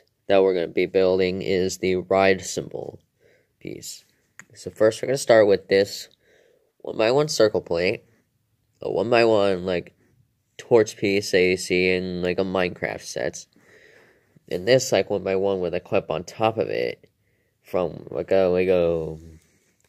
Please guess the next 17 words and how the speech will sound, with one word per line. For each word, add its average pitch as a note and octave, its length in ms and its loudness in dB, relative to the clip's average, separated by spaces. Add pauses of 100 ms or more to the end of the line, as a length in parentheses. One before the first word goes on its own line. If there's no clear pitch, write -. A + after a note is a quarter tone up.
Call F2+ 200 2
of F2 80 2
Duty F2 180 -2
set, G2 280 2
I G2 100 4
think. G#2 360 -6 (2500)
On A2+ 80 -6
top A#2+ 280 2
of - 80 -16
this, D#3 260 0
you C3 60 -2
take A#2+ 300 2
the, G2+ 340 4 (100)
you F#2+ 120 -10
take, G2 240 -2
like, F2 260 -4
this G2+ 320 0